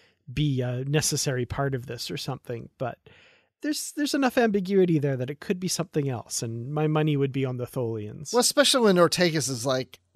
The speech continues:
Speaker 2: "It's like a web," <laughs> you know?
Speaker 1: Mm-hmm. Made of lasers.
Speaker 2: Yeah.
Speaker 1: <laughs> Yeah. The other big thing from this encounter that I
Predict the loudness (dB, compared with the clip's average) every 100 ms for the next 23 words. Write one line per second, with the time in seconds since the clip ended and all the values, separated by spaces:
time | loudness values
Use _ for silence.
0 | -6 -2 2 2 2 _ _ _ 4 6
1 | 6 8 6 2 -8 -18 _ -12 -6 -2
2 | 2 4 6 4 6 4 2 0 -8 -4
3 | -2 0 2 2 2 2 0 -2 -6 -10
4 | -8 0 4 4 0 -4 -4 -2 -4 -6
5 | -12 -4 -2 2 4 4 2 0 -2 -4
6 | -6 -10 -10 -12 -12 -14 -20 -20 _ _
7 | _ _ -6 -4 -6 -12 -20 -20 0 4
8 | 6 6 2 2 2 0 0 0 0 0
9 | 0 2 0 -2 -2 -2 -2 -2 -2 -2
10 | -2 -2 -6